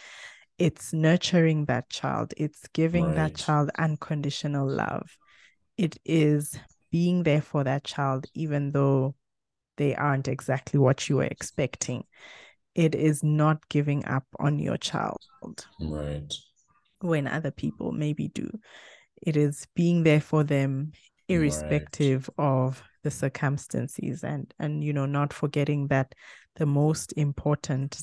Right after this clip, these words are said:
Speaker 1: thing or the most important priority is always going to be your family and your children as a
Speaker 2: Right.
Speaker 1: mother. Um,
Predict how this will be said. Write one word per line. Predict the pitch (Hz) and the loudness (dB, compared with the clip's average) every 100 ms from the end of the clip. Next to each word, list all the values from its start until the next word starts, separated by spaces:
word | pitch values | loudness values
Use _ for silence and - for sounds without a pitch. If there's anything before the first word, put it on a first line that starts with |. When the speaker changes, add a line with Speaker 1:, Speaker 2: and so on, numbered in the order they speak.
| - | -4
Speaker 1:
thing | 147 143 175 220 - _ _ - _ - | 0 0 0 -2 -6 _ _ -20 _ -6
or | 160 | -2
the | 147 | 0
most | 147 143 151 - | 2 2 2 -2
important | 147 - 151 139 139 | -4 0 0 0 -2
priority | - 143 139 139 147 - 185 151 | 0 2 4 2 0 0 -2 0
is | 139 147 - | -2 -6 -4
always | 165 147 139 135 143 | -2 0 0 -2 -4
going | - 135 139 | -2 -2 -2
to | - | -4
be | 143 127 127 131 - _ _ _ _ _ _ _ | -2 -2 -2 -4 -8 _ _ _ _ _ _ _
your | 160 151 139 | 0 2 2
family | - 143 135 - 135 | 0 -4 -2 -4 -4
and | 135 135 | -4 -2
your | 131 | -4
children | 135 - 139 - 156 151 | -2 -2 0 0 -2 -2
as | 151 156 | -4 -4
a | 151 | -2
Speaker 2:
Right. | 147 | -2
Speaker 1:
mother. | 135 - 180 - - - _ _ _ _ _ _ _ | -2 -4 -6 -12 -20 -20 _ _ _ _ _ _ _
Um, | 160 160 151 | -10 -8 -8